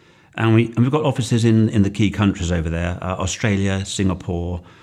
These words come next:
Malaysia, Indonesia, uh, Thailand, and, and China. Uh, and so it, it's an important area of, of growth potential for Bottomline.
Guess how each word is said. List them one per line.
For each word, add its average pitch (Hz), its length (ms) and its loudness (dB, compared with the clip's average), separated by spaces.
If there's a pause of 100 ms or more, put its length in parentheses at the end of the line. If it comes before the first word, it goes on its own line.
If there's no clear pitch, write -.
(160)
Malaysia, 92 760 0 (120)
Indonesia, 90 800 2 (260)
uh, 85 280 -6
Thailand, 90 600 -2
and, 90 240 -2
and 82 140 -2
China. 78 420 -2 (480)
Uh, 107 260 -4
and 113 160 0
so 139 300 -4
it, 143 260 -6
it's 127 100 -6
an 139 80 4
important 143 480 2
area 110 360 2
of, 104 360 -4
of 87 60 -4
growth 117 300 0
potential 85 600 -4
for 87 140 -6
Bottomline. 80 640 -4